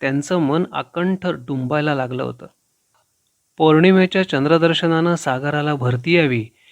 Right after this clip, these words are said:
आणि त्या सागरावर लाटा उसळाव्यात, असा प्रकार घडला होता. आनंद सागराच्या लाटांवर त्यांचं मन हेलकावत होतं,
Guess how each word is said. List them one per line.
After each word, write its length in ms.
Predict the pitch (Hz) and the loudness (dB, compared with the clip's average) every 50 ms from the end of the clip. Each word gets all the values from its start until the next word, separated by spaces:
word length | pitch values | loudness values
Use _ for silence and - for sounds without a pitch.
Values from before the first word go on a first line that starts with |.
| _ _ _ _ _ - | _ _ _ _ _ -4
आणि 160 | 135 143 156 | -2 0 0
त्या 160 | 151 160 160 | 0 -2 -4
सागरावर 640 | - - 139 127 131 139 156 160 170 175 180 185 175 | -4 -4 -6 -6 -4 -2 0 0 2 2 2 2 2
लाटा 380 | 156 131 127 120 123 - 156 | 2 2 0 -2 -2 -2 -4
उसळाव्यात, 640 | 139 123 123 120 - 135 135 135 139 139 151 165 175 - _ _ _ _ _ _ _ - | -4 -4 -4 -4 -4 -2 -2 0 0 0 0 0 -2 -4 _ _ _ _ _ _ _ -16
असा 220 | - 123 - - 180 | -14 -12 -4 -4 -4
प्रकार 420 | - - 135 123 123 131 120 120 | -4 -4 -8 -8 -8 -8 -8 -8
घडला 300 | 110 - 120 113 110 110 | -6 -6 -6 -6 -6 -6
होता. 240 | 104 104 - - - - _ _ _ _ _ _ _ _ _ _ _ _ _ _ _ _ _ - | -8 -10 -12 -18 -20 -20 _ _ _ _ _ _ _ _ _ _ _ _ _ _ _ _ _ -6
आनंद 360 | 147 151 175 190 208 214 208 | -2 2 4 4 4 4 2
सागराच्या 580 | 185 - 165 151 151 165 160 160 160 - 160 147 | 2 0 -2 0 0 0 0 0 0 0 -2 0
लाटांवर 520 | 139 131 127 127 143 147 156 165 180 180 | 0 0 0 0 -2 0 0 0 0 -2
त्यांचं 460 | - - 143 131 131 135 127 - 165 | -2 -4 -4 -4 -4 -4 -2 -2 -2
मन 200 | 156 151 156 170 | 0 0 0 -2
हेलकावत 640 | 156 127 127 123 123 120 123 - 143 135 131 127 120 | -2 -4 -4 -4 -4 -6 -4 -4 -6 -4 -6 -8 -10
होतं, 220 | - 107 107 - | -10 -14 -16 -18